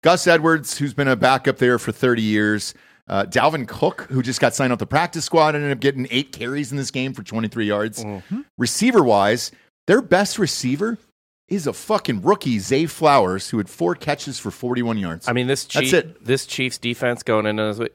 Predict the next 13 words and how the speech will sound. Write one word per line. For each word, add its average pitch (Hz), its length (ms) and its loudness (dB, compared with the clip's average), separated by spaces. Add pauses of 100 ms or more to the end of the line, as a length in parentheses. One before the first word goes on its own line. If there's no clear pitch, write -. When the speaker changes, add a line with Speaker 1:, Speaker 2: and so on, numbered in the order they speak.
Speaker 2:
they 120 260 0
just 110 520 0
played 98 500 -2 (280)
a 107 80 -2
better 92 400 -2
version 85 400 -6
of 78 100 -10
the - 80 -4
offense 80 400 -6
Mahomes 90 400 -10
is - 100 -18
running. - 280 -10
Speaker 1:
Yep. 208 200 0